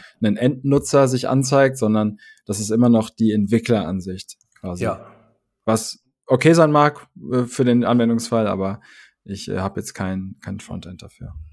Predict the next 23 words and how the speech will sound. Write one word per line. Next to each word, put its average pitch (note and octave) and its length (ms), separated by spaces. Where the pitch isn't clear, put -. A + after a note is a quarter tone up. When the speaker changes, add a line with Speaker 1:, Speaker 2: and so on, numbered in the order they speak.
Speaker 2:
Richtig, A2 300
genau. A2 240
Und, A2 160
äh, B2 460
ich - 100
muss C#3+ 140
da C#3+ 100
ein C3+ 120
bisschen D#3 280
zurückrudern. B2 640
Ich A2+ 80
habe A#2 100
das A2 160
letzte B2 240
Mal A2+ 440
in A2+ 120
der G#2 160
ersten, A2+ 400
im A2 100
ersten B2 300
Teil A2+ 160
der G#2+ 100
Folge A#2+ 560